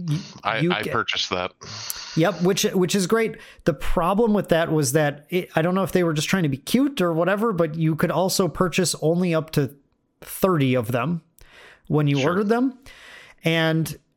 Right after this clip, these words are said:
Speaker 1: um, that caused a lot of, uh, people with online stores and expendable
Speaker 2: Yeah.
Speaker 1: money and whatever to just buy out the limited print
Speaker 2: Yeah.
Speaker 1: run of those.
Speaker 2: Yeah,
Speaker 1: It
Speaker 2: 'cause they
Speaker 1: was
Speaker 2: weren't, weren't print to order like they normally are. They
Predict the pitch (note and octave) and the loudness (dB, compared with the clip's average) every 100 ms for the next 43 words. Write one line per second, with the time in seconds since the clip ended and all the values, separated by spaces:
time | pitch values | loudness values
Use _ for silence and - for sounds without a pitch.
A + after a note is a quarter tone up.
0 | _ _ D#3+ D3 C#3+ C#3 C#3 D3+ - _ | _ _ 0 2 2 0 0 -4 -10 _
1 | _ _ _ _ C3+ E3 F3+ - - E3 | _ _ _ _ 0 0 0 -4 0 2
2 | D3+ D3 - - D3 C#3 C#3+ C#3 - - | 2 0 -2 -2 0 2 2 0 -2 -2
3 | C#3 B2+ A#2 - - D#3 C3+ B2+ B2+ C#3 | 0 0 -2 -10 -12 -2 0 2 0 -4
4 | - F#3+ G3 D3+ D3+ C#3 C3 - - _ | -4 -2 2 2 4 2 0 -4 -18 _
5 | _ _ _ D3 C#3+ C#3 C3 B2+ B2 - | _ _ _ -2 0 2 2 0 0 2
6 | E3+ G#3 A#3+ F3+ C3 - D#3 C#3+ C3 C3 | 4 4 2 2 0 0 0 2 2 0
7 | D#3 G#3+ G#3+ F#3+ G3 A#3+ - C3+ D3+ D3+ | 0 0 2 2 2 0 0 0 0 -2
8 | - - _ _ C3 D3 D#3 F3 C3+ D#3+ | -4 -10 _ _ 0 2 2 2 2 0
9 | F3 - C#3+ D#3+ D3 D#3 E3 E3 D#3 F3 | 0 -2 0 2 2 2 2 0 -2 -6
10 | - _ - F#3+ F3 C3+ B2 B2+ D3 D#3 | -8 _ -2 -2 0 0 -2 -2 -4 -4
11 | - - - - - B2+ A#2 E3 E3 A#2+ | -8 -12 -20 -20 -4 -2 0 2 2 2
12 | B2+ A#2 _ - C3+ C3+ - C#3 A#2 C3 | 0 -2 _ -4 -4 -2 -4 -4 -2 0
13 | C3 A2+ G#2+ G2+ - A#2 A2+ A#2+ G#2 F#2 | 2 0 -2 -4 -4 -2 0 -2 0 -2
14 | F#2 F#2+ | 0 0